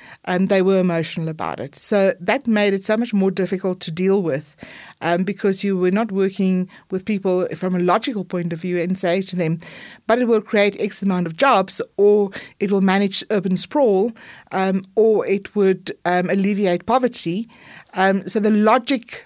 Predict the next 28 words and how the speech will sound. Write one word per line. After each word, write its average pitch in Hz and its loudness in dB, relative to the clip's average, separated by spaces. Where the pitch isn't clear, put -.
behind 202 2
the 185 -2
concept 240 0
wasn't, 190 0
um, 185 2
understandable 202 0
at 165 -6
that 165 -4
stage 151 -6
or 196 4
tangible 196 0
at 165 -10
that 160 -6
stage. - -8
Um, 196 0
so 214 2
one 190 0
of 220 2
the 190 2
dynamics 190 2
was 180 0
emotion. 165 0
Once 214 2
announced, 233 2
um, 185 0
other 214 2
political 190 -2
parties, 220 -2